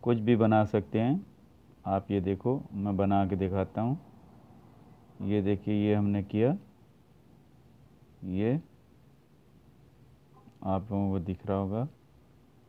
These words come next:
बच्चों को मैं दिखाता हूँ। ये देखो, फूल, ये बनाया,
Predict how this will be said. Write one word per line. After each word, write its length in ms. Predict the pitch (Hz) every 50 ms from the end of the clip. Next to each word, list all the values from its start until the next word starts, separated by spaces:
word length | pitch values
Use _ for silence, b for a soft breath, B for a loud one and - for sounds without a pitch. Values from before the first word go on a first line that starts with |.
| _ - - - - _ - _ _ _ _ _ _ _ - - - - - _ - - - - - _ _ - - -
बच्चों 360 | 95 98 98 - - 110 104
को 120 | 98 - 107
मैं 180 | 107 104 104 95
दिखाता 420 | 101 92 - 101 98 95 - 104
हूँ। 80 | 104 104
ये 80 | 104
देखो, 280 | 92 98 98 92 101 98 -
फूल, 360 | - - 101 101 110 120 139 143 - - - - - - - -
ये 140 | 98 104 101
बनाया, 580 | 92 101 104 101 98 98 104 104 107 107 110